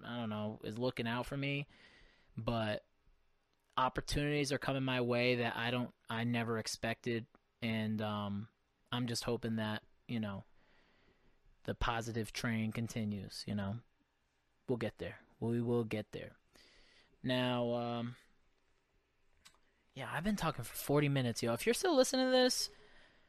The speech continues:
shout out to you, all the, all the sweet, sweet people listening. Um, yeah, next week will be different. I'm, I'm sorry if you, uh,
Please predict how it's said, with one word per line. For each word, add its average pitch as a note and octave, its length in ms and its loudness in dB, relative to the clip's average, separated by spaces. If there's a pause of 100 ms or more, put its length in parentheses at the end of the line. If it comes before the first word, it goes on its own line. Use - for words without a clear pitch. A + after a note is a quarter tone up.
shout F3 480 6
out D3+ 260 6
to - 120 -2
you, E3 540 8 (1120)
all C#3 180 6
the, C3+ 200 6 (340)
all C#3 120 4
the C#3+ 120 -2
sweet, C#3+ 480 2 (200)
sweet C#3 460 0 (420)
people C3+ 320 2
listening. C3 520 2 (760)
Um, A#2 640 0 (1300)
yeah, A#2 240 0
next A#2+ 300 -2
week C#3+ 180 2
will C3+ 60 0
be A#2+ 100 -2
different. A2 360 -2
I'm, C#3+ 120 -2
I'm C#3 180 -2
sorry C3+ 440 8
if - 120 0
you, B2+ 300 4
uh, A#2+ 280 4